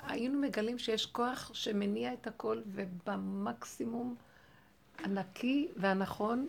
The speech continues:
יש מי שמנהל את העולם, אנחנו לא נותנים לו להתגלות.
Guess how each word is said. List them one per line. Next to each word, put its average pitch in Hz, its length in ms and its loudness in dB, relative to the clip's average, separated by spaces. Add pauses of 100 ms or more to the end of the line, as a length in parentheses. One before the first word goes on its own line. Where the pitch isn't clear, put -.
יש 233 300 2
מי 220 80 -2
שמנהל 196 420 0
את 196 60 -2
העולם, 185 260 2
אנחנו 202 300 -2
לא 202 80 0
נותנים 240 380 -2
לו 240 120 0
להתגלות. 185 680 -2